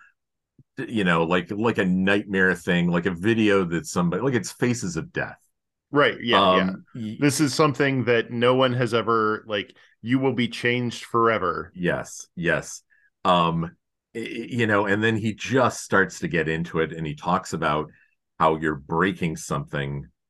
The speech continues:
Speaker 1: small, you know, a norm or a business model. So, you know, that sounds kind of, you know, your usual horse ass, you know, <laughs> that,
Speaker 2: Yeah.
Speaker 1: that comes down. And it, then he starts going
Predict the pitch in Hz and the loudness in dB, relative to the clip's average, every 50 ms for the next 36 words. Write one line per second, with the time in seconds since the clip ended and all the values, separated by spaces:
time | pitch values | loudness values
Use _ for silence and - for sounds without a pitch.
0 | _ _ _ _ - - - - 78 82 78 76 76 71 65 62 58 58 - - | _ _ _ _ -12 -10 -8 -4 -2 0 2 2 2 2 0 -2 -4 -6 -8 -10
1 | - - 78 69 65 65 65 65 - _ _ _ _ _ - 73 - - 78 76 | -8 -8 -6 -6 -4 -6 -6 -8 -10 _ _ _ _ _ -18 -14 -10 -8 -8 -6
2 | 76 78 80 87 90 92 95 92 92 92 90 90 87 90 92 87 90 90 - 73 | -6 -2 0 0 2 4 4 4 4 4 4 4 4 2 2 -2 -6 -10 -8 -4
3 | 71 69 71 65 60 62 - 101 98 87 95 98 92 - - 92 87 85 85 82 | -4 -2 -4 -4 -6 -2 -2 0 0 0 -2 -2 -4 -2 0 2 4 4 4 4
4 | 82 87 87 87 85 85 85 85 85 87 - - 98 95 95 98 90 - _ _ | 4 2 2 2 2 0 0 -2 -2 -4 -2 0 2 2 2 2 -2 -6 _ _
5 | _ _ _ _ _ 180 190 151 95 95 98 90 107 113 123 123 - - - 101 | _ _ _ _ _ -4 -2 0 0 0 0 2 2 2 2 0 -2 0 2 2
6 | 92 95 95 87 85 - - - 80 78 78 78 80 80 78 - - - - 107 | 2 4 2 0 -4 -8 -4 -2 -2 -2 0 0 -2 -2 -2 -6 -10 -10 -6 -4
7 | 98 73 71 71 71 71 - _ _ _ _ _ _ _ _ _ _ - 90 87 | -4 -2 -2 -4 -6 -8 -10 _ _ _ _ _ _ _ _ _ _ -2 -2 -2
8 | 82 76 78 82 80 78 85 78 76 76 78 76 73 73 76 73 - - _ _ | 0 0 -2 -2 -2 -2 -2 -2 0 0 0 0 0 -2 -4 -6 -10 -16 _ _
9 | _ _ - - - 85 80 76 73 - - 71 69 71 73 73 - - - - | _ _ -20 -8 -2 0 0 0 0 -2 -2 -2 0 0 -2 -4 -6 -12 -14 -14
10 | - _ - 92 85 78 71 69 73 85 82 76 82 98 92 76 - - - - | -16 _ -4 -4 -2 -2 -2 -4 -6 -6 -6 -4 -2 -2 -2 -2 -4 -8 -18 -20
11 | _ _ _ - - - 80 78 76 - _ - 92 85 82 76 73 78 76 76 | _ _ _ -4 -2 0 0 0 0 -4 _ -4 -2 -2 -2 -2 -2 -2 0 0
12 | 76 76 85 78 78 78 76 78 80 76 - - 92 85 95 98 98 101 98 - | 0 0 -2 -2 -4 -4 -2 -2 -4 -4 -6 -10 -2 0 0 0 0 -2 -4 -4
13 | - - 92 85 73 - - - 85 80 78 76 78 78 76 76 73 | -4 -4 -4 -4 -6 -10 -6 -4 -2 -2 -2 -2 -4 -4 -6 -6 -8